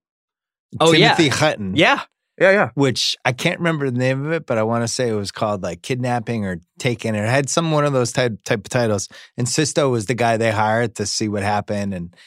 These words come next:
Speaker 2: it's usually, if it's done correctly, there's at least two, three really good twists.
Speaker 1: Yeah.
Speaker 2: Man on Fire, which is the other. I, Man on, to me, Man on Fire and Proof of Life are the two best ones.
Speaker 1: Yeah, and I think that it's,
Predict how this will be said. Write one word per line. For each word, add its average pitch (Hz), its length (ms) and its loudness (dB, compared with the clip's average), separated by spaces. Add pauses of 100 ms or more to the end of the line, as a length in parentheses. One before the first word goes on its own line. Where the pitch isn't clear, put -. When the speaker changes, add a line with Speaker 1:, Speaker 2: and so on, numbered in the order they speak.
(340)
Speaker 2:
it's 143 160 -4
usually, 226 360 0
if 147 120 -4
it's 139 200 -2
done 151 240 2
correctly, 123 560 0
there's 104 280 -2
at 101 120 -4
least 113 340 -4
two, 127 160 -2
three 113 240 -4
really 107 280 -2
good 95 240 -6
twists. - 380 -4
Speaker 1:
Yeah. 127 200 2 (800)
Speaker 2:
Man 135 220 4
on 123 100 4
Fire, 110 380 0
which 95 200 -6
is 92 140 -6
the 98 160 -2
other. 85 380 -8 (680)
I, 156 200 2
Man 208 240 2
on, 202 140 2
to - 120 -6
me, 185 160 2
Man 156 240 4
on 143 120 4
Fire 123 280 2
and 107 100 -2
Proof 104 240 -4
of 104 60 -4
Life 90 240 -6
are 87 80 -6
the 85 140 -6
two - 160 -10
best - 280 -10
ones. - 360 -16
Speaker 1:
Yeah, 151 220 4
and 123 100 2
I 139 100 2
think 147 220 0
that 160 100 4
it's, 135 220 0